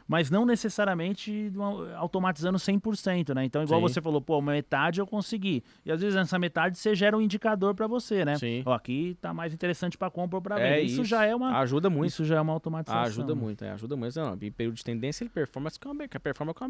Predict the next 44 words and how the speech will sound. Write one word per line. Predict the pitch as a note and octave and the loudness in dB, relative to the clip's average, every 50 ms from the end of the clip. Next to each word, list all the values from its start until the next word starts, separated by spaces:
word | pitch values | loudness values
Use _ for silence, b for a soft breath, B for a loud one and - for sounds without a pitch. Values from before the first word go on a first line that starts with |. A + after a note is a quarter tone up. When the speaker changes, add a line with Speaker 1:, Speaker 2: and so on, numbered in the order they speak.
| D4 D#4 | -6 -2
Speaker 2:
beleza, | C#4+ B3+ D#3 C#3 | 0 2 2 2
mas | B2+ C3 | 2 2
o | C3+ | 0
mercado | C#3 C3+ - D#3+ E3+ E3+ | 0 0 0 0 0 0
fica | - G3+ - - F#3+ | -4 -6 -4 -4 -2
de | E3 D#3 E3 | 0 0 2
lado, | D3 D3 F3 G#3 G3 C3+ | 4 6 4 4 4 2
ele | B2 B2+ | -2 -4
fica | C3+ - - E3 | -4 -6 -4 -4
mais | F#3 G#3+ A#3 - | -2 -4 -4 -6
perdido | - - B3 A3 F#3+ D#3+ E3+ G3 G#3+ - | -4 -2 -2 0 0 0 0 -2 -2 -4
que | - B3+ - _ _ - | -10 -12 -12 _ _ -6
tudo. | - A3 G3+ C#3+ - G2+ | -6 -4 -4 -4 -6 -8
Speaker 1:
É. | G2+ F#2+ F#2+ b b b b b b b | -8 -10 -12 b b b b b b b
Speaker 2:
Se | - - | -6 -4
Speaker 1:
Cara, | F#3+ F#3 F3 | 0 2 4
Speaker 2:
perde | F3 F#3+ F#3+ G3+ | 4 4 4 2
Speaker 1:
e, | A3+ | 0
Speaker 2:
inteiro. | A3 G3+ F3+ E3 D3 - | 0 2 2 0 0 -2
Speaker 1:
e, | C#3+ D3 C#3+ D3 | -6 -6 -4 -6
e | |
você | C3+ - | -4 0
tava | - D#3+ E3 | 2 2 2
falando | D3+ - D#3 D#3 D3+ D3 | 4 4 4 4 4 4
do | C3+ C3+ | 2 0
dólar | A#2+ A#2+ C3 C#3 C#3+ C3+ B2+ B2 | 0 0 -2 -4 -2 -4 -4 -4
aí, | C3 C#3 D3+ | -4 -4 -4
eu | D#3 | -6
até | D3+ - D3+ D3 D3+ D3+ - F3+ | -6 -6 -8 -10 -10 -16 -18 -14
ia | - D3+ | -14 -12
comentar | - D#3+ D3 C#3+ C3+ - C#3 | -8 -6 -6 -4 -4 -4 -4
uma, | C3+ C3+ B2 | -4 -4 -6
uma | - - B2+ | -6 -8 -10
coisa | - - C3+ C3 | -6 -6 -6 -8
que | B2+ - | -8 -10
é | |
o | |
seguinte, | - C#3+ B2+ B2+ B2+ B2 - - b b b b b b b b b b b b | -10 -6 -2 -2 -2 -2 -4 -8 b b b b b b b b b b b b
quando | - D3+ D#3+ D#3+ | 0 0 2 4
a | E3+ D#3+ | 4 2
gente, | D#3 F#3 F#3 - | 2 2 0 0
no | D#3 D3+ | 0 2
ano | D#3+ F#3 G#3+ G3+ | 2 2 2 2
passado, | - F3+ D3+ A#2+ - - - C#3+ D3+ E3+ F3 D3 A#2+ G2 | 2 0 -2 -2 -2 -4 -4 -4 -4 -4 -4 -6 -6 -8